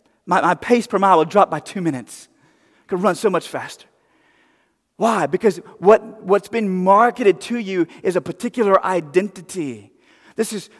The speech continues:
this is who you are. This is who you, you can see yourself as that kind of person who has a cool color palette in their living room and an awesome running watch and drops twenty-five pounds in two weeks. Right? It's being,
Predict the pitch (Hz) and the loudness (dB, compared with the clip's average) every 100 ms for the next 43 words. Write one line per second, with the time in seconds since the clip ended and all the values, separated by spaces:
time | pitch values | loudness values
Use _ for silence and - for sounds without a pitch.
0 | - 202 190 - - 226 208 190 180 - | -10 -10 -10 -14 -8 -6 -6 -6 -6 -4
1 | 175 220 196 151 113 98 - _ _ _ | -2 0 0 -2 -6 -12 -20 _ _ _
2 | _ _ _ _ _ _ _ _ _ - | _ _ _ _ _ _ _ _ _ -18
3 | 208 214 170 226 180 208 208 196 - - | -12 -10 -4 -4 -4 -6 -8 -8 -10 -6
4 | 254 262 233 - 185 180 - 208 190 175 | -2 0 0 0 0 0 -2 -2 -4 -4
5 | - 233 240 - 127 117 _ _ _ _ | -2 -2 -2 -4 -14 -14 _ _ _ _
6 | _ _ _ _ _ _ _ _ 202 160 | _ _ _ _ _ _ _ _ 0 0
7 | 156 - 175 - 170 160 156 131 - 127 | 0 -8 -10 -8 -12 -12 -10 -10 -8 -8
8 | 156 156 123 120 120 113 131 147 - 117 | -10 -10 -10 -8 -10 -10 -10 -10 -12 -10
9 | 135 160 117 110 98 - 117 131 120 - | -10 -10 -10 -10 -10 -14 -16 -12 -12 -12
10 | - 127 - 120 _ 160 165 113 107 - | -16 -16 -12 -14 _ -10 -10 -12 -16 -20
11 | - 139 131 - - 170 131 185 - - | -16 -12 -12 -12 -18 -14 -8 -10 -10 -16
12 | - - _ _ _ _ _ _ _ _ | -18 -20 _ _ _ _ _ _ _ _
13 | _ _ _ - 147 175 196 170 165 | _ _ _ -10 -8 -6 -6 -4 -6